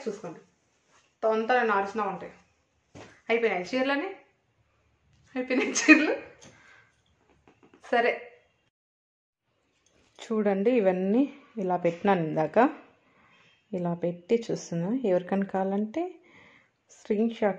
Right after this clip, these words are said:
తీసుకోండి. మీకు ఏ కలర్ కావాలన్నా ఉంటుంది. ప్రస్తుతానికైతే ఇవే కలర్స్ ఉన్నాయి, ఇంకా మీకు ఏ కలర్ కావాలన్నా కూడా ఉంటాయన్నమాట.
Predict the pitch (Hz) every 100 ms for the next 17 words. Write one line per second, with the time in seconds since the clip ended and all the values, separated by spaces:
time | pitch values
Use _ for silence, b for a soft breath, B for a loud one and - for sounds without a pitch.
0 | - 185 180 - 185 175 165 196 - -
1 | - _ _ _ b b b - 214 214
2 | 214 240 240 240 233 233 226 233 240 311
3 | 233 190 180 170 170 185 180 226 233 233
4 | 226 302 214 190 233 226 202 208 - 202
5 | 202 170 214 415 427 B B B B -
6 | 240 277 302 262 220 208 247 254 247 233
7 | 226 226 214 214 208 202 202 202 202 214
8 | 294 453 - - _ _ _ _ _ _
9 | _ _ - 208 202 185 170 165